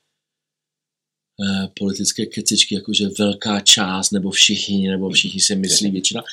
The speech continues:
Speaker 1: ale
Speaker 2: Bublina.
Speaker 1: řekl bych, že docela dost hodně z nich mě nějakým způsobem následovalo. Nikdy jsem se jich teda neptal, jestli jsem byl pro ním, pro ně, eh, nějakým návodem nebo nebyl, ani mě to vlastně nezajímá, ani mě to,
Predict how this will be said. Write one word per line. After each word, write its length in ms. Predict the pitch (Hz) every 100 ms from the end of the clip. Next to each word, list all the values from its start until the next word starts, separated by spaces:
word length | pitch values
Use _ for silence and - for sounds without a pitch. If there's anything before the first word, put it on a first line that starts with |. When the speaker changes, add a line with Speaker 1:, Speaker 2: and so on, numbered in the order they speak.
| - -
Speaker 1:
ale 120 | 104
Speaker 2:
Bublina. 80 | 104
Speaker 1:
řekl 140 | -
bych, 80 | 139
že 80 | 135
docela 540 | 107 117 - 175 117 104
dost 300 | 135 175 175
hodně 340 | 117 123 143 156
z 100 | 95
nich 440 | 82 90 127 165 _ _ _ _ _ _ _ _ -
mě 280 | 120 123 131
nějakým 360 | 131 131 160
způsobem 400 | 160 139 - 147
následovalo. 600 | 135 113 - 131 104 92 101
Nikdy 380 | 113 147 180
jsem 140 | 214 202
se 80 | 190
jich 80 | -
teda 180 | 190
neptal, 300 | 156 - 147
jestli 180 | 143 135
jsem 140 | 135 135
byl 100 | 131
pro 160 | 127
ním, 280 | 123 127 123 - - -
pro 160 | - 110
ně, 420 | 123 123 123 117
eh, 360 | - 101 101 101
nějakým 400 | 104 95 131 120
návodem 520 | 107 98 101 110 113
nebo 200 | 113 127
nebyl, 340 | 101 95 110
ani 160 | 107 113
mě 100 | 110
to 80 | 110
vlastně 240 | 107 123
nezajímá, 440 | 104 98 101 104 110
ani 280 | 107 107
mě 120 | 104
to, 120 | 107